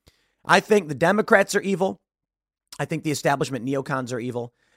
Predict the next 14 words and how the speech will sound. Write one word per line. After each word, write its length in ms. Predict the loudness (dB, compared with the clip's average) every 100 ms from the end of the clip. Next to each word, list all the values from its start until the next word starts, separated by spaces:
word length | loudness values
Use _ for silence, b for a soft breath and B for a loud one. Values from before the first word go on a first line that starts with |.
| -4
I 140 | -2
think 320 | 0 0 0
the 80 | -2
left 300 | 0 0 0
is 140 | -4 -4
evil, 220 | -2 -2
but 220 | -2 0
this 200 | 0 2
one 300 | -4 -6 -14
really 520 | -12 -2 2 2 0
takes 340 | -8 -6 -6 -8
the 100 | -16
cake. 400 | -12 -14 -14 _ _ _ _ _ _ 0
Islamophobia, 1800 | 0 2 0 2 4 4 6 6 4 0 4 4 4 2 6 6 4